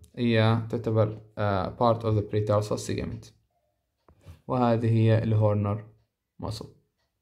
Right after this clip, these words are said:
أوكي؟ زين. طبعًا ال Orbicularis oculi muscle مثل ما نعرف إنه هي، آه، يعني supplied by the facial nerve،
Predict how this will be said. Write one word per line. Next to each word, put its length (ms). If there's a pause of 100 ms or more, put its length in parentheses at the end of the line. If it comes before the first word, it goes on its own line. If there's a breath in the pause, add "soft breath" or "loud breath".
(320)
أوكي؟ 400 (2000 loud breath)
زين. 300 (380)
طبعًا 360
ال 80
Orbicularis 560
oculi 460
muscle 280
مثل 160
ما 160
نعرف 320
إنه 180
هي، 380
آه، 580
يعني 220
supplied 500
by 200
the 80
facial 420
nerve، 200